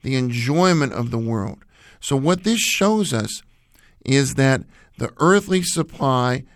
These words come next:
and the worldly enjoyment in the eyes of God is blood,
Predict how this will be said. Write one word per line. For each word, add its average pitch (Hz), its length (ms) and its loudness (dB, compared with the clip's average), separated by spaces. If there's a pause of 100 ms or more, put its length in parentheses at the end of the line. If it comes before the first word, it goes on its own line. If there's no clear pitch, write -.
and 120 160 -6
the 120 60 -4
worldly 175 840 2
enjoyment 127 880 0
in 127 160 -2
the 127 180 -4
eyes 135 420 -2
of 117 180 -6
God 120 500 -2
is 127 240 -6
blood, 135 760 0